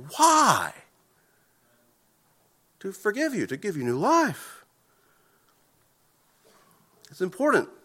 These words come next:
to see for our good. These events are necessary. He must have done these things. We also must see he,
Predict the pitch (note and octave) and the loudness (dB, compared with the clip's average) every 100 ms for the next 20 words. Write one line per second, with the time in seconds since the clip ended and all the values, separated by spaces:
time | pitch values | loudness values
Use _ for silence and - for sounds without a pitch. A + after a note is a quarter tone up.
0 | - C#3 - A#3+ G3 D3+ C#3 C#3 B3+ A3+ | -14 -8 -2 -2 0 4 4 2 0 -2
1 | - - _ _ _ _ _ _ _ - | -4 -14 _ _ _ _ _ _ _ -6
2 | F3 E3 C3+ B3+ A#3 C#3 D3 G#3 F3+ D3+ | -2 0 2 0 0 0 2 0 -2 0
3 | A2+ G2 - G#3+ A#3 F#3+ F#3 G#3 F#3+ - | 0 -2 -6 -8 -8 -2 2 2 2 4
4 | F#3 E3 F#3 G#3+ D#3 B2 - A#2 E2+ - | 4 8 8 8 4 -2 2 2 2 -4
5 | - - _ _ _ _ _ _ _ _ | -20 -20 _ _ _ _ _ _ _ _
6 | _ _ A3 A3+ G3 C#3+ - C#3 D#3+ | _ _ -10 -4 -2 -2 -2 -2 -4